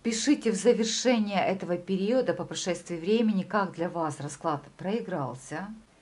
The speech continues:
Если он с вами срезонировал, извлеките из него для себя максимум пользы. Почему? Потому что, зная о чём-то заранее,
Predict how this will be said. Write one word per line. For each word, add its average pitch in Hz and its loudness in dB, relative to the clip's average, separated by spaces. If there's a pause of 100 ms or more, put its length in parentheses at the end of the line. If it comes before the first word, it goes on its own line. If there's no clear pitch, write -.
(240)
Если 214 2
он 208 2
с - -8
вами 170 -2
срезонировал, 165 -4 (480)
извлеките 214 -2
из 165 -6
него 196 0
для 147 -4
себя 151 -4
максимум 151 -6
пользы. 156 -6 (380)
Почему? 220 -2
Потому 156 -4
что, 147 -6
зная 160 -6
о - -8
чём-то 139 -8 (220)
заранее, 170 -4